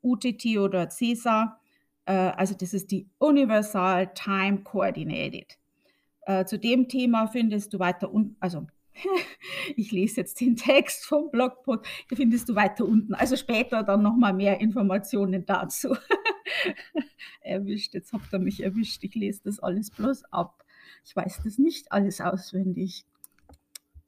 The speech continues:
Jetzt habt ihr mich erwischt. Ähm, beachte allerdings bei der Mountain,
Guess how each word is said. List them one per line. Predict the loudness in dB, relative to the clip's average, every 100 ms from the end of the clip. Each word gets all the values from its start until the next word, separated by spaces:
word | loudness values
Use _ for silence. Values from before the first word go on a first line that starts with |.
| _
Jetzt | -6 -6 -8
habt | -10 -6
ihr | -4
mich | -4 -4
erwischt. | -6 -8 -10 -14 -18 -16 -18 _ -20 -20 _ _ -20 -20 -20 _ _ _ _ _ _ 2
Ähm, | 4 8 8 8 6 2 -2 _ _ _ _ _ _
beachte | 0 2 2 2 2
allerdings | 4 4 4 2 2
bei | 2
der | 2 4
Mountain, | 4 4 4 2